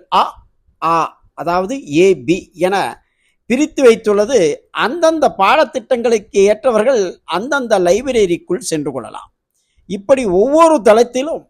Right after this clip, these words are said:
ஏழு தளத்திலும், ஏழு பிரிவுகளிலும் தனித்தனி வசதிகள் செய்யப்பட்டுள்ளது. இதோ பாருங்கள், மூன்றாவது தளத்தில் மதம், சமூக அறிவியல், சமூக புள்ளியியல், அரசியல், அறிவியல்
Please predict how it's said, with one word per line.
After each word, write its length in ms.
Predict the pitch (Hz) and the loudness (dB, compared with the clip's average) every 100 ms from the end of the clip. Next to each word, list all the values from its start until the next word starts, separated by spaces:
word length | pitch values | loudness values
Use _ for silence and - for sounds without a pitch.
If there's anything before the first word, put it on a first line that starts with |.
| _ _ _ _ - 139 202 | _ _ _ _ -4 4 6
ஏழு 240 | 294 294 233 | 8 6 6
தளத்திலும், 540 | 226 254 262 302 202 143 _ _ - 143 190 | 6 4 2 -6 -6 -12 _ _ -8 2 6
ஏழு 260 | 254 285 269 180 | 8 8 2 0
பிரிவுகளிலும் 760 | 220 247 254 220 269 277 269 - - - | -2 -2 0 2 2 2 -2 -4 -10 -6
தனித்தனி 460 | 165 240 - 233 180 | -4 -4 -2 -2 0
வசதிகள் 460 | 151 202 226 208 175 | -2 -4 -4 -4 -4
செய்யப்பட்டுள்ளது. 640 | 147 160 156 123 123 113 - _ _ _ _ - | -2 -2 -4 -12 -12 -16 -20 _ _ _ _ -6
இதோ 180 | 160 226 185 | 0 2 4
பாருங்கள், 420 | 220 302 247 208 170 | 4 4 0 -2 -2
மூன்றாவது 560 | 240 285 277 262 247 202 143 180 _ _ _ _ - | -2 4 6 6 4 2 0 -4 _ _ _ _ 0
தளத்தில் 500 | 208 233 233 262 185 170 - 135 | 4 4 2 0 0 0 -6 -2
மதம், 300 | 175 214 254 - _ - | 0 0 0 -8 _ -6
சமூக 280 | 190 214 262 240 208 | -2 0 4 6 6
அறிவியல், 420 | 196 202 214 311 - | 4 0 -4 -4 -6
சமூக 340 | 196 220 254 262 | -4 0 2 2
புள்ளியியல், 440 | 220 208 202 240 320 - 160 | 0 -6 -2 -4 -4 -8 -4
அரசியல், 520 | 196 240 214 196 240 - - 160 | -2 -4 -2 -2 -2 -6 -4 -2
அறிவியல் 440 | 208 202 180 | 0 2 2